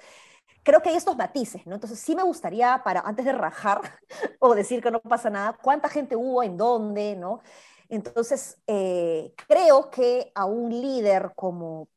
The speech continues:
como Paolo Guerrero, porque es un líder, es alguien, es un influencer, sí le corresponde aclarar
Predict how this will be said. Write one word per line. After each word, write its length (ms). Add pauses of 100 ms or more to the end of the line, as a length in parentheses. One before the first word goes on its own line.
(120)
como 280
Paolo 260
Guerrero, 460
porque 280
es 100
un 120
líder, 360
es 180
alguien, 260
es 160
un 160
influencer, 960 (380)
sí 260
le 140
corresponde 1000 (560)
aclarar 720